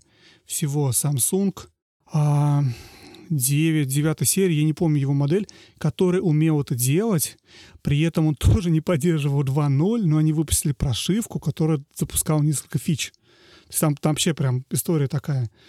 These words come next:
Но при этом, опять же, возвращаясь к ресиверам, ни один ресивер, я, кстати, не знаю, щас есть ли саундбары и ресиверы, которые поддерживают два один. Полгода назад не было. Щас, может быть, они появились. Но, в общем, всё это всё ещё технология, которая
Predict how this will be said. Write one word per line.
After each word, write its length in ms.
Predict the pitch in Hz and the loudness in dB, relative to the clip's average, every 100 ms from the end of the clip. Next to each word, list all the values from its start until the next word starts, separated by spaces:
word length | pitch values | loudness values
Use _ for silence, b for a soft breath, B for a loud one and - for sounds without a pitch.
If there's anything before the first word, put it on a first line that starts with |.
| B B B B B B B _ | B B B B B B B _
Но 160 | 175 180 | 0 0
при 160 | 190 | 0
этом, 180 | 196 190 | 0 0
опять 280 | 185 190 147 | 0 0 0
же, 100 | 127 - | -2 -2
возвращаясь 340 | 156 147 170 | -2 0 -2
к 60 | 160 | 0
ресиверам, 680 | 143 226 233 175 143 127 - _ - | 0 0 0 2 2 0 -6 _ -2
ни 260 | 147 151 | 0 2
один 240 | 165 175 165 | 2 2 0
ресивер, 580 | 156 - 175 151 127 123 _ _ | 2 0 0 0 -2 -6 _ _
я, 200 | - 165 | -4 -2
кстати, 240 | 196 208 196 | -2 -4 -2
не 60 | |
знаю, 320 | 190 202 175 | -2 0 2
щас 320 | 135 - 151 - | 0 0 0 -2
есть 360 | - 165 185 | 0 0 0
ли 60 | 165 | -2
саундбары 760 | - 147 143 131 147 151 147 | 0 0 0 0 0 0 0
и 120 | 175 139 | 0 0
ресиверы, 520 | 143 - 160 143 - | 0 0 0 0 -4
которые 240 | - 131 | -6 -6
поддерживают 400 | - 131 143 131 | -4 0 0 0
два 140 | 131 131 | 0 0
один. 260 | 131 262 - _ _ _ - | 2 0 -2 _ _ _ -4
Полгода 380 | - 180 175 165 | 0 2 2 2
назад 260 | 156 233 - | 0 2 2
не 140 | 156 | 2
было. 280 | 135 120 110 - _ _ | 2 0 -2 -8 _ _
Щас, 300 | - 170 185 | -2 0 2
может 260 | 143 170 185 | 2 2 0
быть, 120 | - | 0
они 160 | 165 | 0
появились. 500 | 160 156 143 135 104 | 2 0 2 0 0
Но, 80 | 151 | 0
в 40 | 196 | 2
общем, 180 | 220 | 2
всё 200 | 185 202 | 2 0
это 140 | 226 180 | 0 0
всё 300 | - 202 240 | 0 0 0
ещё 380 | 190 - 196 190 | 0 0 0 0
технология, 680 | - 175 156 151 202 190 | -4 -2 0 2 2 0
которая 640 | 165 151 - 165 160 156 | -2 -2 0 0 2 0